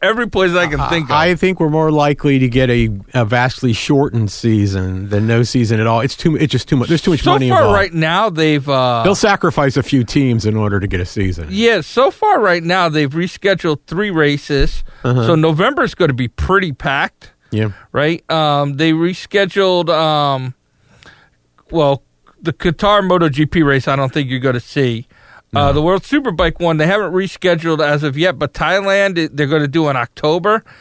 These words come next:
Speaker 2: Mm.
Speaker 1: And now, uh, and then they moved, um, what did they move? They moved one of the other races so that they could move Thailand.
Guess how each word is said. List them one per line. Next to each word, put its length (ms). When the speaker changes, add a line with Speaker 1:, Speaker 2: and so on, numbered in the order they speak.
Speaker 2:
Mm. 160
Speaker 1:
And 180
now, 400
uh, 520
and 160
then 140
they 140
moved, 520
um, 540
what 140
did 160
they 160
move? 340
They 140
moved 380
one 220
of 80
the 140
other 200
races 760
so 200
that 200
they 140
could 260
move 580
Thailand. 720